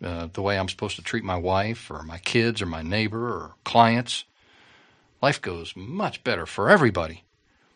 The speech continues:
But the question we're dealing with now is, is more precise than that, and it's, does living a good life have anything to do with getting us forgiven by God and into heaven? And the answer from the Bible to that question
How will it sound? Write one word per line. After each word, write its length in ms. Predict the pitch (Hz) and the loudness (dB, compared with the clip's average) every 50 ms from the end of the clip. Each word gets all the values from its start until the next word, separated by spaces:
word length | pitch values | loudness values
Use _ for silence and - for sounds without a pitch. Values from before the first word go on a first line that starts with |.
| _ _ _ _ _ _ _ _ _ - - | _ _ _ _ _ _ _ _ _ -8 -4
But 100 | - 131 | -4 -4
the 60 | - - | 0 4
question 320 | - 208 226 - - 127 | 6 6 8 8 6 2
we're 100 | 107 104 | 2 2
dealing 220 | 110 123 117 110 | 4 4 4 4
with 160 | 101 101 95 - | 2 0 0 2
now 280 | 123 131 147 127 101 | 2 4 4 4 4
is, 260 | 95 95 95 92 - - - | 2 2 0 -2 -6 -8 -12
is 220 | - 110 98 92 - 117 113 | -12 -10 -10 -8 -8 -10 -8
more 220 | - 135 139 160 156 | -4 0 2 2 2
precise 500 | - - 104 - - 143 143 143 - - | 2 0 0 2 4 6 6 6 4 0
than 160 | 104 85 78 | -2 -4 -4
that, 320 | 78 78 80 85 - - - _ _ _ - | -6 -6 -8 -10 -14 -18 -20 _ _ _ -8
and 100 | 110 107 | -6 -6
it's, 260 | 107 104 - - - _ _ _ _ _ _ _ _ _ _ _ - | -6 -6 -6 -8 -10 _ _ _ _ _ _ _ _ _ _ _ -2
does 240 | - 127 117 104 110 | 0 0 0 0 0
living 340 | 120 139 175 190 214 214 | 0 0 2 0 0 0
a 60 | 196 151 | 0 0
good 220 | 120 127 131 127 | 2 2 2 2
life 360 | 117 98 95 95 98 98 - - | 2 0 0 -2 -2 -4 -8 -6
have 220 | - - 110 101 | -2 -2 0 2
anything 380 | 113 113 131 139 123 127 123 113 | 2 2 0 0 -2 -2 0 0
to 80 | 104 | 0
do 340 | 98 107 107 107 110 113 113 - _ _ _ _ _ | 0 0 0 0 -2 -4 -6 -8 _ _ _ _ _
with 240 | - 110 95 90 - | -8 -8 -8 -6 -6
getting 300 | - 110 107 110 113 113 | -4 -4 -2 -2 -4 -6
us 100 | 117 117 | -6 -8
forgiven 500 | - - - 90 87 107 101 101 120 113 | -8 -6 -6 -4 -2 0 0 2 2 0
by 200 | 107 107 101 98 | 0 -2 -2 -2
God 340 | 90 90 92 95 104 110 104 | -2 0 0 2 0 0 -2
and 120 | 92 87 | -2 -2
into 180 | 98 107 104 98 | 0 0 0 2
heaven? 320 | 85 107 110 117 127 135 - _ _ _ _ _ _ _ _ _ _ _ _ _ _ _ _ _ _ _ _ _ _ - | 2 0 0 0 -2 -4 -6 _ _ _ _ _ _ _ _ _ _ _ _ _ _ _ _ _ _ _ _ _ _ -12
And 120 | 90 90 | -6 -2
the 160 | 104 127 165 | 0 2 2
answer 240 | 226 226 - 175 147 | 2 4 4 2 4
from 160 | - - 120 | 6 6 6
the 80 | 113 104 | 6 8
Bible 320 | 98 123 139 139 120 113 | 8 8 8 8 6 2
to 120 | - - 98 | -2 -2 -2
that 220 | 113 135 175 - | -2 -2 -4 -4
question 500 | - - 87 82 - - - 104 123 143 | -4 -2 -2 -2 -4 -6 -8 -10 -12 -14